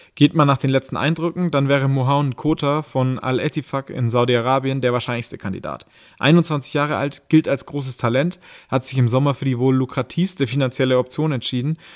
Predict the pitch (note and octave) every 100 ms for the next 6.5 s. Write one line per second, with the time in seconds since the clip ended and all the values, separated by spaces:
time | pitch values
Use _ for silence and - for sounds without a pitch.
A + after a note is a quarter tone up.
0 | - C3 A#2+ C#3 - C#3 B2+ C3 B2+ C#3+
1 | C3 C3+ B2 C3 - F#2+ F2 F2 - D#2+
2 | - _ _ - - B2+ D#3 C#3+ B2 F3
3 | - C3 B2 B2 B2+ - A#2 C3 - A#2+
4 | A#2 A#2+ A#2+ B2 C3 C#3+ B2 B2 A#2+ -
5 | B2 C#3 C#3 C#3+ F3 - - B2 B2 B2
6 | - D3 D#3+ F3+ F3+